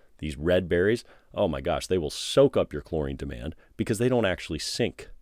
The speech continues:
At least they don't for a while. A lot of them are gonna, uh, wind up in your skimmer basket, but a lot of them are just gonna stay in the pool and float around, you know, next to the tile, you know, next to the, uh, water line,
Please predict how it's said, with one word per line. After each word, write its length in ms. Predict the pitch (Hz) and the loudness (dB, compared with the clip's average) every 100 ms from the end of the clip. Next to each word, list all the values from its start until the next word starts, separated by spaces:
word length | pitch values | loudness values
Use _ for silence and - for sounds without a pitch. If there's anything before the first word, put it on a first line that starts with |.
| - | -10
At 80 | 78 | -4
least 160 | 82 - | -4 -2
they 100 | 80 | -2
don't 200 | 85 - | -2 -2
for 120 | 73 | -4
a 60 | |
while. 440 | 71 76 65 55 - - _ - - | 0 0 -2 -6 -18 -20 _ -16 0
A 60 | |
lot 160 | 90 92 | 4 4
of 80 | 101 | 4
them 160 | 98 | 2
are 60 | 85 | 2
gonna, 220 | 82 76 _ _ - | -2 -4 _ _ -16
uh, 100 | 87 80 - | -12 -12 -10
wind 300 | 90 95 95 | 0 2 4
up 160 | 90 - | 2 0
in 80 | 71 | -6
your 100 | 65 | -8
skimmer 320 | - 127 82 | 0 2 2
basket, 500 | 67 - - 78 - - - _ - | 0 -6 -4 -6 -6 -20 -20 _ -6
but 80 | 80 | 0
a 60 | |
lot 160 | 87 170 | 4 4
of 60 | 214 | 4
them 160 | 101 | 2
are 40 | 85 | 2
just 220 | 87 - | -2 -2
gonna 160 | 85 69 | -4 -4
stay 440 | - - 98 110 | -6 -2 2 4
in 100 | 107 | 4
the 80 | 92 | 2
pool 420 | 117 131 107 95 | 2 4 4 4
and 260 | 85 76 76 | 2 -4 -6
float 340 | - 107 104 | 0 4 4
around, 600 | 95 95 98 98 92 - - _ _ _ - | 4 4 4 2 0 -2 -14 _ _ _ -8
you 100 | 90 | -4
know, 140 | 78 | -2
next 280 | 76 92 - | 0 -2 -4
to 80 | 87 | -8
the 100 | 71 | -8
tile, 640 | - 98 117 71 73 87 _ - _ _ _ _ - | -8 -4 -2 0 -2 -6 _ -20 _ _ _ _ -10
you 80 | 78 | -6
know, 180 | 71 - | -6 -8
next 280 | - 80 - | -10 -10 -8
to 80 | 78 | -8
the, 200 | 78 73 | -4 -4
uh, 140 | 69 | -4
water 320 | 65 98 113 | 0 2 2
line, 320 | 73 65 69 | -2 -6 -8